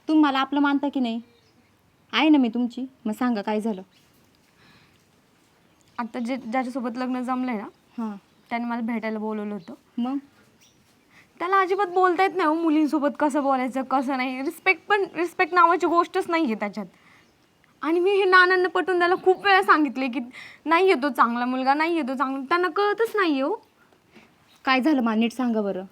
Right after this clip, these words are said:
Speaker 1: तुम्ही भेटायला गेले मग काय झालं? तुम्ही आधी रडू नका, मला सांगा.
Speaker 2: त्याने मारलं मला माहिती आहे.
Speaker 1: काय?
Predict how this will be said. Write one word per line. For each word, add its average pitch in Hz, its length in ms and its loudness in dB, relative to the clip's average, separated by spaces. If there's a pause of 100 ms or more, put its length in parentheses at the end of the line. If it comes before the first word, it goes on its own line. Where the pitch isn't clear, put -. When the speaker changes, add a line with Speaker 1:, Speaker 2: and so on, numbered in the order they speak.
Speaker 1:
तुम्ही 262 140 4
भेटायला 240 300 4
गेले 220 200 2
मग 233 140 2
काय 240 180 0
झालं? 220 240 -2
तुम्ही 277 300 -2
आधी 220 220 4
रडू 240 180 -2
नका, 214 220 -4
मला 214 140 -4
सांगा. 214 280 -6 (560)
Speaker 2:
त्याने 339 180 0
मारलं 349 440 6
मला 320 260 2
माहिती 277 320 -2
आहे. 440 80 -10 (240)
Speaker 1:
काय? 349 160 2